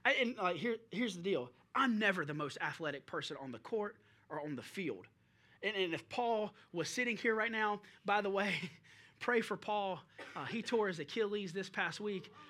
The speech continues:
So he has to have surgery. Um, so keep, keep him in, in your prayers. I was talking to his father-in-law, uh, this morning, and he said, "Well, we know when Paul's up because all you hear is thud, thud, thud, 'cause he's hopping around the house." Uh, but listen, he,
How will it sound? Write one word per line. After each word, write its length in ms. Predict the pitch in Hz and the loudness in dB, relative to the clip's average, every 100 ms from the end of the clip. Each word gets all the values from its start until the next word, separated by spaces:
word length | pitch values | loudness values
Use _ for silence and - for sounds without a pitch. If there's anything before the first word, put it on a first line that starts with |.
| - | -16
So 140 | - 185 | -6 -2
he 160 | 220 | 0
has 180 | 202 185 | 0 0
to 60 | 180 | 0
have 200 | 185 156 | -2 -2
surgery. 640 | 214 208 180 185 165 165 - - | -2 0 0 -2 -2 -6 -16 -12
Um, 220 | 175 165 151 | -6 -4 -2
so 160 | 185 | -4
keep, 300 | 156 247 285 | -2 -4 -4
keep 260 | - 254 233 | -2 -2 0
him 160 | 220 | 0
in, 120 | 202 170 180 - | -2 -4 -6 -6
in 80 | 190 | -4
your 120 | 190 | -4
prayers. 280 | 165 202 180 | -2 0 0
I 60 | 180 | -2
was 100 | 170 | -4
talking 260 | 202 185 | -4 -4
to 60 | 180 | -4
his 140 | 160 | -6
father-in-law, 600 | - 180 185 180 170 165 156 - - | -4 -4 -2 -4 -4 -6 -6 -14 -14
uh, 120 | 180 156 | -8 -4
this 200 | 156 143 | -4 -4
morning, 340 | 180 185 180 - - - | -2 -2 -2 -8 -20 -8
and 40 | 165 | -6
he 40 | |
said, 160 | 143 175 | -4 -4
"Well, 100 | 175 | -2
we 100 | 202 | -2
know 120 | 339 | -2
when 100 | 220 | -2
Paul's 280 | 240 254 180 | -2 -2 -2
up 140 | 185 | -6
because 260 | 185 190 202 | -4 -2 -2
all 80 | |
you 80 | 214 | -2
hear 140 | 190 156 | -2 -4
is 80 | |
thud, 360 | - 151 143 143 - - | -2 0 0 -2 -10 -4
thud, 280 | 175 147 147 - | 0 0 -2 -2
thud, 240 | 180 165 165 | 0 0 2
'cause 140 | 226 | 0
he's 100 | 208 | 4
hopping 300 | 220 202 202 | 6 6 4
around 240 | 180 170 | 0 0
the 40 | 160 | 0
house." 320 | 160 165 - - - - - | 0 0 -6 -18 -18 -14 -2
Uh, 240 | 185 151 180 - _ _ - _ _ - | 0 0 -6 -18 _ _ -20 _ _ 8
but 120 | 269 | 10
listen, 220 | 277 262 | 10 6
he, 200 | 214 302 | 2 2